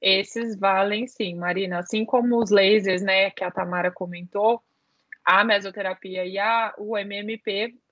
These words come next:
valem sim. Tem uma diferença técnica, né, entre os dois procedimentos, né? A mesoterapia é feita com agulha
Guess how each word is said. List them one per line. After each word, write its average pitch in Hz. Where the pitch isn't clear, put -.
valem 208
sim. 196
Tem 254
uma 269
diferença 226
técnica, 214
né, 196
entre 190
os 180
dois 185
procedimentos, 226
né? 240
A 226
mesoterapia 190
é 185
feita 180
com 190
agulha 233